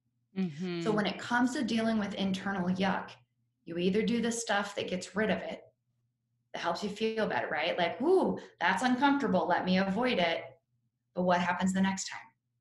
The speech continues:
Speaker 2: More yuck. "Let me avoid it." More yuck. "Let me avoid it." More yuck. So it's not working. And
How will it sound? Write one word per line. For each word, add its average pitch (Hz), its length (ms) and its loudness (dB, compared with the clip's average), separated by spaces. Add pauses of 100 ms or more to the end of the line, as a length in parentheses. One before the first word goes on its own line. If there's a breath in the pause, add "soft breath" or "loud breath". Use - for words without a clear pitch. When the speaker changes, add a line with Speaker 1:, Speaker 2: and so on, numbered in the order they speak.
(260)
Speaker 2:
More 175 320 2
yuck. 220 380 2 (720)
"Let 165 140 -2
me 185 120 4
avoid 240 320 4
it." 233 300 4
More 175 220 4
yuck. 214 380 4
"Let 185 160 6
me 196 100 6
avoid 240 240 4
it." 202 140 4
More 185 200 6
yuck. 233 320 4
So 208 120 -2
it's - 340 0
not 175 400 0
working. 180 520 0 (920)
And 226 600 6